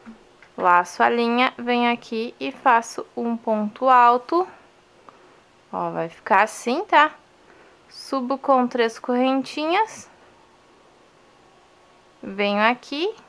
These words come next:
nessas duas alcinhas do ponto alto, faço um ponto baixo. Laço a linha, venho aqui e faço mais um ponto alto. Tá, ó? Ficou assim.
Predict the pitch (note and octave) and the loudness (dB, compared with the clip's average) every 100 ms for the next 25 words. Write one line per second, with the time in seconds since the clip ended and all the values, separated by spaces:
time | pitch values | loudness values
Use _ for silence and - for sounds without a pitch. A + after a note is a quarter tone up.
0 | _ _ _ - G3+ G3 G3+ G3 G3 G#3 | _ _ _ -10 -8 -6 -8 -6 -2 0
1 | G3+ G3+ G3+ - G#3 G3+ G3 G3+ G3+ G3+ | 2 2 2 -4 -6 -6 -8 -6 -4 -2
2 | G3+ G3+ F#3+ G3+ - D4+ - G#3 F#3 - | 2 4 4 2 -6 -12 -2 0 0 -4
3 | G3 F#3 F#3+ F#3 F#3+ A#3 A#3 A#3 A#3+ C#4+ | -10 -6 -4 -4 -4 2 4 4 2 -6
4 | C#4+ - - - - - - A#3 A3+ A3+ | -12 -16 -20 -20 -20 -20 -4 4 4 4
5 | - B3 G#3+ G#3+ A3 G#3+ A3+ A3+ A3 A3 | 2 -2 0 -2 -4 -4 -4 0 0 -2
6 | A#3 A3 A#3 A3 B3+ - A3+ A3+ G#3 G#3 | -10 -2 -2 -2 -4 -4 0 2 2 0
7 | G#3+ G#3+ A3+ G#3+ G#3+ C4+ A#3 A#2+ - - | -2 0 0 0 0 4 4 2 -4 -20
8 | - _ _ _ _ _ - _ _ _ | -20 _ _ _ _ _ -20 _ _ _
9 | - E3 G#3+ C#4 A3+ - _ - - _ | -4 4 6 6 2 -2 _ -20 -20 _
10 | - A3 A3+ A3 C4 - C#4+ D#4 | -8 -2 2 4 2 -2 -2 -2